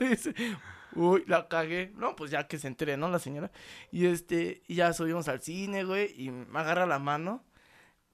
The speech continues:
Güey, me acuerdo porque llevaba un vestidito, güey, y llevaba un moñito aquí azul, güey. Y este, ya llegamos, "¿Y qué quieres de comer?". "No, pues palomitas". Digo, "Ah, pues sí,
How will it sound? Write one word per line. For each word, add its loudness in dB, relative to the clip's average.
Güey, 10
me 8
acuerdo 8
porque 2
llevaba 8
un 8
vestidito, 0
güey, -2
y -12
llevaba 2
un -2
moñito 0
aquí 4
azul, 4
güey. -12
Y 2
este, 2
ya 6
llegamos, 6
"¿Y -2
qué 0
quieres 2
de 0
comer?". 0
"No, 0
pues -6
palomitas". -2
Digo, -8
"Ah, -8
pues -12
sí, -12